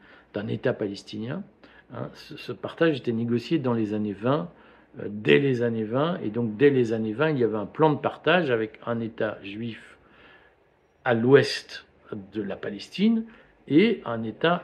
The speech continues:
jordanien à l'est, ce qui explique pourquoi régulièrement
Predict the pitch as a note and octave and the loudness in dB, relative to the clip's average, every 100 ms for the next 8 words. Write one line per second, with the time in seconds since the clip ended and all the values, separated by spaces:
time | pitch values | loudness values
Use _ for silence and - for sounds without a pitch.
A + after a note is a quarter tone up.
0 | - - C3+ B2 A#2+ A#2 B2 C#3 F3 F#3 | -8 -2 0 2 2 2 0 0 0 -4
1 | A2+ A2 F#3+ F#3+ - - - - D3+ C#3 | -2 2 2 0 -10 -20 -18 -10 -10 -10
2 | - G#3+ - - D3+ - E3+ D#3+ B2+ B2 | -4 -4 -4 -6 -6 0 6 6 6 0
3 | B2+ A#2+ G#2+ A#2 C#3 G3 | -2 0 -2 0 -2 -4